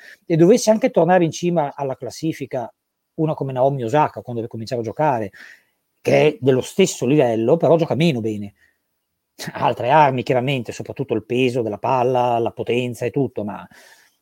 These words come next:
non lo so, io spero tanto che piano piano, anche perché, insomma, Ash Barty ha tanti anni di carriera davanti. Di che anno è lei esattamente?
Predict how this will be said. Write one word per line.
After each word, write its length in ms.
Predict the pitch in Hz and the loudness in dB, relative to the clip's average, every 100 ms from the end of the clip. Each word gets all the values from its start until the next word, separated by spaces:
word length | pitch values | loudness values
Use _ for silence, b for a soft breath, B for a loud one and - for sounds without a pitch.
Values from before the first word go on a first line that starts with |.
| _ | _
non 160 | 214 226 | 4 4
lo 80 | |
so, 220 | - 139 135 | 4 2 6
io 760 | 220 226 214 208 202 196 185 | 8 10 10 10 10 8 6
spero 380 | 175 - 240 220 | 4 2 2 2
tanto 340 | 196 208 226 | -2 -4 -6
che 140 | 233 - | -10 -10
piano 340 | 180 202 226 | -4 -4 -4
piano, 400 | 160 160 175 247 | -4 -4 -4 -6
anche 160 | 170 - | -8 -10
perché, 300 | 135 127 175 | -10 -10 -12
insomma, 380 | _ 151 98 95 | _ -14 -14 _
Ash 120 | _ | _
Barty 320 | 107 147 190 - | -14 -12 -12 -14
ha 20 | |
tanti 280 | 107 180 220 | -16 -8 -8
anni 120 | 160 | -8
di 100 | 127 | -10
carriera 360 | 120 131 123 | -8 -6 -4
davanti. 480 | 117 120 117 110 113 | -6 -8 -10 -12 -12
Di 80 | 131 | -8
che 100 | 247 | -6
anno 160 | 262 165 | -4 -2
è 80 | |
lei 200 | 226 170 | -2 -4
esattamente? 640 | 226 135 - 117 202 277 269 | -4 -8 -8 -10 -8 -8 -10